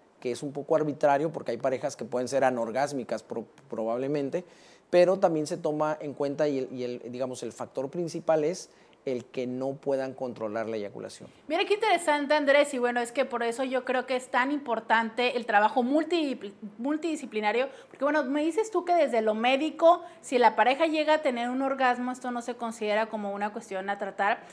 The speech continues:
Speaker 2: y es precisamente desde ahí donde surge todo este proceso, primero empezar a medirlo en cuestión de tiempos.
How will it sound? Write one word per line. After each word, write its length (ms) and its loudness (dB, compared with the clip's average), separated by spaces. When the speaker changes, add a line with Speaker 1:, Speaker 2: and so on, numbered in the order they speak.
Speaker 2:
y 80 0
es 100 2
precisamente 960 4
desde 280 2
ahí 160 4
donde 240 4
surge 280 -2
todo 140 -2
este 220 -2
proceso, 580 -4
primero 580 6
empezar 420 4
a 40 6
medirlo 340 0
en 80 0
cuestión 340 -4
de 100 -2
tiempos. 720 0